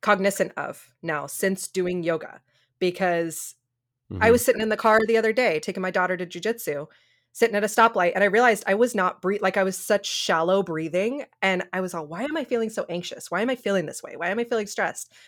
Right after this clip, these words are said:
Speaker 1: And then I checked in with myself, and I was all, "I haven't filled my lungs with air, like, actually taken a breath." <laughs> I don't even remember how long, <laughs> you know?
Speaker 2: Right.
Speaker 1: So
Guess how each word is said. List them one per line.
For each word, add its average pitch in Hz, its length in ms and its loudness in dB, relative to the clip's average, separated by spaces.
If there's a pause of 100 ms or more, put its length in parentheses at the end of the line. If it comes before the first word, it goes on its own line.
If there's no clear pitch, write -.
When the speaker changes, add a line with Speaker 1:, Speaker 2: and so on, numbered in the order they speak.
(120)
Speaker 1:
And 190 140 2
then 196 100 4
I 180 260 2 (100)
checked 240 280 0
in 262 120 6
with 233 140 2
myself, 175 540 -4 (560)
and 190 120 -2
I 190 60 0
was 190 100 -4
all, 180 160 -2
"I 202 60 -4
haven't 311 300 -2
filled 208 360 6
my 202 160 4
lungs 196 340 4
with 180 180 0
air, 180 340 2
like, 175 260 0
actually 185 540 -2 (840)
taken 226 540 4
a 233 80 10
breath." 190 580 4 (220)
<laughs> - 240 0
I 202 80 4
don't 262 160 2
even 262 180 0
remember 285 380 4
how 220 280 2 (120)
long, 226 200 0
<laughs> - 40 -10
you 269 160 4
know? 214 280 2
Speaker 2:
Right. 104 380 -4
Speaker 1:
So 240 300 6